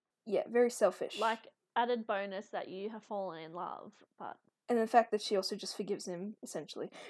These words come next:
Speaker 1: 'Cause let's think about this. This all happened when they were sixteen, and then they meet when they're
Speaker 2: Yeah.
Speaker 1: eighteen.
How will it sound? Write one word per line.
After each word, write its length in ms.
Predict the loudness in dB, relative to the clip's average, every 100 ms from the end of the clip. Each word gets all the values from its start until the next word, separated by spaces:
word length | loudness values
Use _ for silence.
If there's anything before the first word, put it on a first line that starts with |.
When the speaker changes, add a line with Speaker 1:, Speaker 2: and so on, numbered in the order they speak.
| 4
Speaker 1:
'Cause 120 | 6
let's 200 | 6 6
think 160 | 4 4
about 260 | 6 6 4
this. 400 | -4 -4 -12 -16 _ _ _ -4
This 240 | -2 2
all 120 | 2
happened 440 | 6 6 6 4 2
when 400 | 0 0 -4 0
they 100 | 0
were 60 | 2
sixteen, 640 | -2 -4 -4 -4 -4 -8 -12 _ _ _ _
and 120 | 2 4
then 100 | 4
they 80 |
meet 220 | 6 4 4
when 80 |
they're 100 | 2 4
Speaker 2:
Yeah. 60 | 2
Speaker 1:
eighteen. 420 | 2 -6 -6